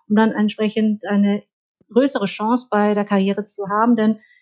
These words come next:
eine Garantie auf eine Karriere kann man nicht haben, aber man kann die Wahrscheinlichkeit, eine erfolgreiche Karriere zu haben oder eine, sagen wir mal, zufriedenstellende Karriere zu haben, durchaus erhöhen.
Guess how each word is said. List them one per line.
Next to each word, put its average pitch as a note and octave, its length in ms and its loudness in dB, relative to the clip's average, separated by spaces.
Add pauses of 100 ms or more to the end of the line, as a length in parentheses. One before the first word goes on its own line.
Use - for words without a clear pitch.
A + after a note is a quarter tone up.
(120)
eine G#3 160 0
Garantie G#3+ 540 2
auf C4+ 160 2
eine B3+ 100 2
Karriere A3+ 440 2
kann G#3+ 140 -2
man G3+ 100 2
nicht G3+ 240 0
haben, A#3 280 4
aber G#3 220 -6
man G3+ 160 -8
kann G3+ 220 -12
die F#3+ 100 -10
Wahrscheinlichkeit, G#3+ 800 0
eine G3 180 -16
erfolgreiche A3 640 -2
Karriere G3+ 380 -4
zu G3+ 220 -10
haben G#3 200 -4
oder G#3 220 -20
eine, G#3 140 -18 (500)
sagen G3+ 140 -2
wir G3+ 80 2
mal, G3 160 2
zufriedenstellende G#3 720 0
Karriere G3 400 -4
zu G3+ 180 -8
haben, G3 360 0
durchaus A#3+ 560 2
erhöhen. F#3+ 440 0